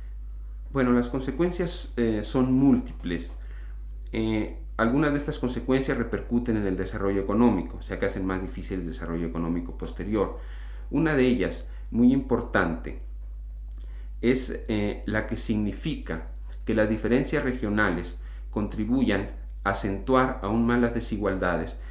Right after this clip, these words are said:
dentro de la población mexicana. Eh, si recordamos la declaración de la cepal acerca de las funciones de la educación,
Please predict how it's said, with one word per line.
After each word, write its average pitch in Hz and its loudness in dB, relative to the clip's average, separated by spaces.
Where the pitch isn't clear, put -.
dentro 113 2
de 107 0
la 95 -4
población 90 -4
mexicana. 95 2
Eh, 101 0
si 113 -2
recordamos 131 0
la 113 2
declaración 107 2
de 123 4
la 110 2
cepal - 0
acerca 131 2
de 107 6
las 98 2
funciones 131 0
de 123 4
la 113 4
educación, 90 -4